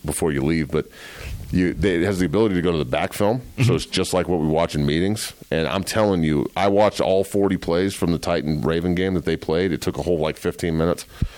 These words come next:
Speaker 1: <laughs> and it was a fucking throttling, Ben.
Speaker 2: So whipping.
Speaker 1: It was an unbelievable ass kicking, and not only that, but they have Taylor Lewan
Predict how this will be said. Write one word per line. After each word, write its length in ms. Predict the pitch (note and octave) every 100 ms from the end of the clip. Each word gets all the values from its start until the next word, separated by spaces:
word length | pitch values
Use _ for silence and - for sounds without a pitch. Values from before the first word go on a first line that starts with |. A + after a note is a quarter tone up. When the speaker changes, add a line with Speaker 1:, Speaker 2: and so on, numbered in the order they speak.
| - -
Speaker 1:
<laughs> 480 | - - - -
and 160 | F2 F#2+
it 100 | G2+
was 220 | F#2+ E2 -
a 80 | D#2
fucking 480 | C#2+ - F#2+ - C#2
throttling, 600 | - D2+ D#2+ D2 C#2 B1+
Ben. 300 | C2 C#2 B1+ - -
Speaker 2:
So 140 | -
whipping. 400 | - - - D3+
Speaker 1:
It 140 | A2 G#2
was 200 | G#2+ F#2+ -
an 140 | G2+ -
unbelievable 840 | G#2+ A#2 A#2+ A2 G2+ G2+ F2 F2+ D#2+
ass 220 | E2+ -
kicking, 440 | F2+ D#2 D#2+ D2+
and 320 | - F#2 F#2 F2+
not 240 | G#2 C3
only 200 | D3 A2
that, 380 | F#2 A#2 G2+ - - - - - -
but 140 | F#2
they 120 | A2+ C3+
have 180 | -
Taylor 340 | - A2 A2 G#2
Lewan 580 | E2+ C#2+ F2 E2+ B1